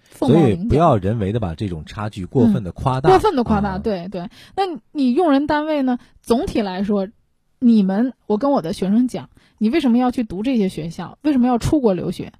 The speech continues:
Speaker 1: 实际上你要的是一个公平竞争的机会。
Speaker 2: 嗯。
Speaker 1: 你可以跟所有的这些人坐在一张桌子上去共同平等的、很坦然地去竞争这个职位。
Speaker 2: 嗯。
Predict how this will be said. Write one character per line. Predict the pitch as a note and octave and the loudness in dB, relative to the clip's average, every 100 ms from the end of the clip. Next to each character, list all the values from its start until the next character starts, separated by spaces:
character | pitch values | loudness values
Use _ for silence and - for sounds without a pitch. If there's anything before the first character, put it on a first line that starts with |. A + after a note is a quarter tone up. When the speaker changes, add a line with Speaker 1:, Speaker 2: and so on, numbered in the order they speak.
| _ _ - | _ _ -10
Speaker 1:
实 | - C4 | 0 2
际 | |
上 | D#4 A#3 | 2 0
你 | F3+ | 2
要 | B3+ A3+ | 2 2
的 | G3 | 0
是 | - | -4
一 | G3 G3+ | -6 -4
个 | G3+ F#3+ - _ _ _ _ | -6 -8 -12 _ _ _ _
公 | - E4+ E4+ | 0 0 0
平 | D#4+ - F3+ G#3 | -6 -4 -2 -2
竞 | - B3 G#3 | -2 -2 0
争 | A3+ | 0
的 | A3+ | 0
机 | F#3+ - A#3+ | -2 -4 -4
会。 | - - | -4 -2
Speaker 2:
嗯。 | G3 F#3+ E3 D2 | 2 2 0 -2
Speaker 1:
你 | G#3 | -4
可 | - D#4 | -2 -2
以 | A#3+ | 0
跟 | B3 C4 | 0 -2
所 | - F#3+ | 0 0
有 | B3+ F#3+ | 0 0
的 | D#3+ | -4
这 | A3 | -6
些 | A3 G#3+ | -4 -4
人 | F3 G3+ | -4 -4
坐 | - | -2
在 | G#3 | -2
一 | F#3+ A3+ | -2 -4
张 | A3 A3 A3+ | -4 -4 -2
桌 | B3 A#3 | -2 -2
子 | G#3 | -4
上 | D#3+ D#3+ | -8 -12
去 | - A3+ F#3 _ _ _ _ - | -8 -6 -6 _ _ _ _ 2
共 | F4 B3 | 4 4
同 | - G#3+ - _ | 0 -4 -6 _
平 | - A3 D#4+ | -2 -2 0
等 | - - | -2 -4
的、 | C#3 D#3 _ _ _ _ | -16 -20 _ _ _ _
很 | - A#3+ | -6 -4
坦 | D#4+ - F#3 | -2 -2 -2
然 | E3+ E3 | -2 0
地 | A3+ | 0
去 | - G#3 | 0 -6
竞 | - A#3+ | -2 0
争 | G3+ G#3 | 0 -2
这 | G#3 | -2
个 | F3+ | -6
职 | - D#3+ | -10 -10
位。 | F#3 E3 F#2 | -10 -6 -2
Speaker 2:
嗯。 | F#2 D2+ | 0 0